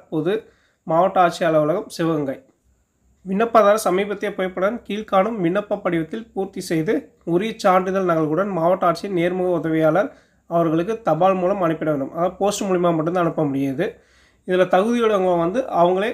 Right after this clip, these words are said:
இன்டர்வியூக்கு கால் பண்ணுவாங்க. தபால் மூலியமா உங்களுக்கு வந்து லெட்டர் வரும்.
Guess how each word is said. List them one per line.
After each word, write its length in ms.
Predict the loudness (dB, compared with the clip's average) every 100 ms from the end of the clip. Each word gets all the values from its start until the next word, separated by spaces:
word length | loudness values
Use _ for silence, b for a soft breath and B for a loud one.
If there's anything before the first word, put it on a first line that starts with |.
| -4
இன்டர்வியூக்கு 360 | -4 -2 -4 0 0
கால் 180 | 0 0
பண்ணுவாங்க. 300 | -2 0 0 -2 -2
தபால் 260 | 2 2 2
மூலியமா 260 | 0 0 0
உங்களுக்கு 300 | 0 0 -2
வந்து 140 | -2 -2
லெட்டர் 260 | -2 -4 -6
வரும். 180 | -8